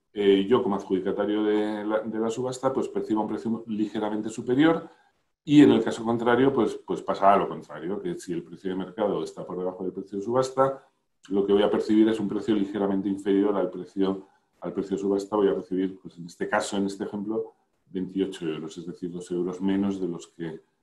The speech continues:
de los que me había, eh, de, de, del, del que era mi precio de subasta. <clears throat> La, el segundo mecanismo que introduce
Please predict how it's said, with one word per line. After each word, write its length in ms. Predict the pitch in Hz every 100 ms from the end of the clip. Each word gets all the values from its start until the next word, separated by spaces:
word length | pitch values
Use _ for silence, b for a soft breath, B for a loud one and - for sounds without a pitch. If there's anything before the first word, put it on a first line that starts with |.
| _ _ _
de 140 | 80
los 140 | 78 _
que 80 | 76
me 60 | 80
había, 440 | 82 82 78 76 - _ -
eh, 300 | - - - _ _
de, 200 | 101 -
de, 280 | - 80 -
del, 240 | 90 82 - _ -
del 200 | 90 -
que 80 |
era 100 | 92
mi 140 | 92 87
precio 260 | 87 -
de 80 | 90
subasta. 400 | 90 78 - 85 - - _ _
<clears throat> 960 | - - - _ _ _ _ _ _ -
La, 80 | 107
el 180 | 101 98
segundo 300 | 117 117 139
mecanismo 520 | 143 139 135 131 135
que 80 | 135
introduce 640 | 131 131 131 131 151 151